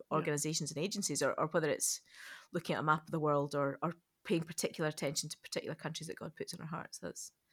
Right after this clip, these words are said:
Speaker 2: and
Speaker 1: Well,
Speaker 2: situations,
Speaker 1: the,
Speaker 2: that's,
Speaker 1: yeah,
Speaker 2: that's
Speaker 1: one of
Speaker 2: obviously
Speaker 1: the,
Speaker 2: important.
Speaker 1: the lines in that psalm of the deer panting for the water is, "Where is your God?"
Speaker 2: Mm-hmm.
Speaker 1: And when I was reading that, you know, I, I,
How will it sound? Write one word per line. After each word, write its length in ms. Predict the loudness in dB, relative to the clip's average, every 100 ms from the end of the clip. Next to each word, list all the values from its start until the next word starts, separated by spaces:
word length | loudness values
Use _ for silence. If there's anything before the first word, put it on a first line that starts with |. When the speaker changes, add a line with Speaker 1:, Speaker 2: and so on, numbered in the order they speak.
| -20 -20 _
Speaker 2:
and 60 | -2
Speaker 1:
Well, 40 |
Speaker 2:
situations, 500 | -2 -2 0 0 0
Speaker 1:
the, 80 | -2
Speaker 2:
that's, 140 | -4 2
Speaker 1:
yeah, 100 | 4
Speaker 2:
that's 80 |
Speaker 1:
one 140 | 6 6
of 60 |
Speaker 2:
obviously 120 | 6 6
Speaker 1:
the, 20 |
Speaker 2:
important. 220 | 4 -4 -18 -2
Speaker 1:
the 80 | 2
lines 480 | 4 4 4 2 0
in 360 | -2 -2 -6 -12 _ _ _ _ _ 2
that 180 | 4
psalm 340 | 6 6 6 4
of 100 | 0
the 60 | 0
deer 200 | 4 4
panting 380 | 6 4 4 -2
for 140 | 0
the 80 | 2
water 340 | 4 2 2
is, 160 | 2 2
"Where 220 | 6 10
is 180 | 10 10
your 120 | 6
God?" 420 | 8 6 6 2 -2 -18 -12 -4
Speaker 2:
Mm-hmm. 180 | 0 4
Speaker 1:
And 200 | 4 6
when 80 |
I 80 | 6
was 200 | 6 6
reading 260 | 4 4 4
that, 280 | 6 6 4 _ _ -2
you 100 | 0
know, 60 |
I, 160 | 0 -4 0
I, 120 | 2